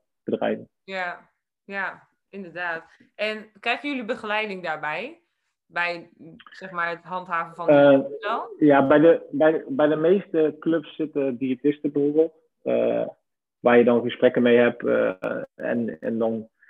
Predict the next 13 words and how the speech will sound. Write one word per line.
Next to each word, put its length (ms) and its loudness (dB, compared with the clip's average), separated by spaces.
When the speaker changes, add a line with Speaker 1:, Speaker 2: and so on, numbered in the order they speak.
Speaker 1:
ehm, 400 -6
ja, 200 4
zijn 140 6
de 60 8
jongens 280 6
die, 240 4
die 120 0
veel 180 6
hulp 220 4
nodig 240 4
hebben. 400 0
Zeggen 220 0
van: 100 -2